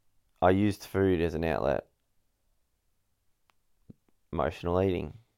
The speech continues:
self-sabotage. I went to food when I was bored. When I didn't know how to deal with my feelings,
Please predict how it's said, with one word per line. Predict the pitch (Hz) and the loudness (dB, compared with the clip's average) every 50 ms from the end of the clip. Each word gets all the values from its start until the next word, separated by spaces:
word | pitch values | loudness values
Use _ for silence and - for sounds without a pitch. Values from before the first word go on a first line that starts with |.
| _ _ _ | _ _ _
self-sabotage. | - - 78 82 85 - - 92 92 90 90 - - 80 76 - 55 - - - _ _ _ _ _ _ _ _ _ _ _ _ _ _ | -2 0 2 2 2 4 4 4 4 4 0 -2 -2 0 0 0 -2 -6 -12 -18 _ _ _ _ _ _ _ _ _ _ _ _ _ _
I | - | -2
went | 87 95 98 - | 0 0 0 -2
to | - 110 | -4 -10
food | - - - 117 107 87 65 - - - | -6 -2 0 0 0 0 -2 -6 -10 -6
when | - 92 90 90 | -4 0 2 2
I | 90 | 2
was | 92 90 - | 2 0 -2
bored. | _ - 95 92 87 80 71 69 98 107 110 - _ _ _ _ _ _ - - - - - _ _ _ - _ _ _ _ _ _ _ | _ 2 4 4 4 4 2 0 -4 -8 -16 -20 _ _ _ _ _ _ -20 -20 -20 -20 -20 _ _ _ -20 _ _ _ _ _ _ _
When | - 113 131 | 0 2 4
I | 135 | 4
didn't | 120 123 117 107 | 4 2 2 2
know | 107 104 | 2 2
how | 104 107 98 | 4 4 4
to | 92 | 4
deal | 87 - _ - 92 98 98 | 2 0 _ 0 2 4 6
with | 101 92 82 | 4 4 2
my | 78 82 | 0 -4
feelings, | - - - 95 92 87 78 71 62 65 - 92 - | -4 -4 -4 -2 0 0 0 -2 -4 -6 -8 -10 -12